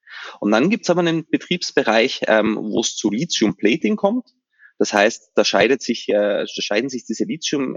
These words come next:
äh, Ionen als metallische Schicht auf der Graphitoberfläche ab. Und diese Abscheidung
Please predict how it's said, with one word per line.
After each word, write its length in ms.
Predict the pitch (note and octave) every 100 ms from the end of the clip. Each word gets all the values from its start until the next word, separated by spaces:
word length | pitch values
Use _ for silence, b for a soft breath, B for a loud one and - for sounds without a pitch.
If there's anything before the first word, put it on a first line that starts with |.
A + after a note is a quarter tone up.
| -
äh, 340 | - D#2 G1+ -
Ionen 520 | - A#2+ G#2+ C#3 C#3 C#3+
als 240 | G#2 -
metallische 580 | G#2 - - D#3+ - -
Schicht 380 | - - - _ -
auf 260 | A2+ D3 -
der 120 | A2+
Graphitoberfläche 840 | G#2+ - - G#2+ G2 - G2 -
ab. 160 | G#3+ - _ B B B B
Und 140 | - A#2
diese 200 | C3 C3
Abscheidung 1000 | A#2 - - - G2+ - A#2 A#2+ A#2+